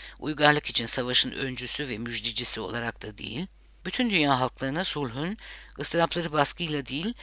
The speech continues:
müşterek ızdırap duygusuyla dindirmenin ve dünya vatandaşlığının öncüsü, müjdecisi ve habercisi olarak gönderdi.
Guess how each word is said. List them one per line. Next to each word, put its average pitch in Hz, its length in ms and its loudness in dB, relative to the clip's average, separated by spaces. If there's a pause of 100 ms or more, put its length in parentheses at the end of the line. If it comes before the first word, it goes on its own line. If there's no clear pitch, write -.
(280)
müşterek - 380 0
ızdırap 156 400 2
duygusuyla 127 560 -4
dindirmenin 127 640 -4 (360)
ve 147 100 -6
dünya 175 280 6
vatandaşlığının 127 800 0
öncüsü, 127 520 -6
müjdecisi 131 680 0
ve 185 60 -4
habercisi 143 580 0
olarak 113 380 -4
gönderdi. 110 640 -8